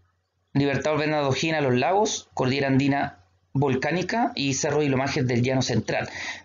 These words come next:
Nos damos cuenta que la región de Libertador Bernardo O'Higgins hacia los lagos es tipo de erosión hídrica y eólica. En la cordillera andina volcánica, hídrica y geológica. Geológica tiene que ver con todo lo que es natural y tiene que ver también con la erosión que produce,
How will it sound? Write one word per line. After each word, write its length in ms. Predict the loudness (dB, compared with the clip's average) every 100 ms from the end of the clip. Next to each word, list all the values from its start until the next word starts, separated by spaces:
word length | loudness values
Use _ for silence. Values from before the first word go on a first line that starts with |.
| -2
Nos 120 | 0
damos 180 | 0 0
cuenta 340 | 0 0 -2
que 220 | -2 -2
la 100 | 0
región 340 | -2 0 2 2
de 200 | 2 0
Libertador 420 | 0 0 0 0
Bernardo 360 | 2 2 0 -2
O'Higgins 520 | -2 -2 0 -2 -4 -8 -6 -6 -6 -4
hacia 220 | -2 0
los 100 | 2
lagos 480 | 2 2 0 -2 -6
es 280 | -4 -4 -4
tipo 220 | -2 0
de 40 | 0
erosión 280 | 0 -2 -2
hídrica 340 | 0 0 0
y 120 | 0 0
eólica. 420 | 0 0 0 -2 -6 -20 -20 -20 _
En 100 | -4
la 80 | 0
cordillera 300 | 0 2 2
andina 500 | 2 4 2 2 -2
volcánica, 600 | 0 0 0 -2 0 -2 0
hídrica 400 | 0 2 0 -2
y 100 | -2
geológica. 600 | 0 0 0 -2 0 -2 -4 _ _ -8
Geológica 420 | -2 -2 -2 -2
tiene 220 | -2 -2
que 80 | 0
ver 140 | -2
con 160 | -2 0
todo 100 | 0
lo 80 | 0
que 80 | 2
es 80 |
natural 500 | 2 2 0 0 -2 -2
y 100 | -2
tiene 260 | 0 0
que 80 | 2
ver 180 | 0 0
también 340 | 0 2 0
con 400 | 0 0 0 -2 -4
la 120 | -2
erosión 420 | -2 -2 0 -2
que 80 | 0
produce, 560 | 0 0 0 0 -4